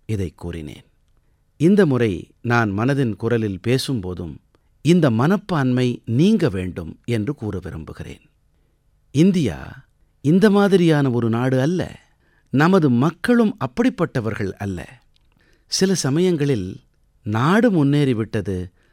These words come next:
ஆனால் அரசுகள்தான் பின்தங்கி இருக்கின்றன என்று கூட எனக்கு தோன்றும்.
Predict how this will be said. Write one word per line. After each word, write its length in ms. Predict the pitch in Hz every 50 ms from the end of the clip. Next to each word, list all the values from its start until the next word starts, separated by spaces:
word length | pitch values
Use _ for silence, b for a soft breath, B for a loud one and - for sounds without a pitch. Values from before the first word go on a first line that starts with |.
| _ _ _ _ _ _ _
ஆனால் 480 | _ - 87 95 107 113 113 101 92 - _ _ _ -
அரசுகள்தான் 840 | - 95 104 127 139 - - 170 147 156 156 156 147 156 156 165 175 151 -
பின்தங்கி 380 | 127 135 165 156 190 180 170 131
இருக்கின்றன 840 | 120 120 120 127 120 - 127 120 113 117 117 110 113 110 107 98 b b b b b
என்று 300 | b - 113 120 120 135
கூட 240 | 127 135 160 175 208
எனக்கு 380 | 214 175 123 113 98 - 101 -
தோன்றும். 360 | - - 82 82 80 - -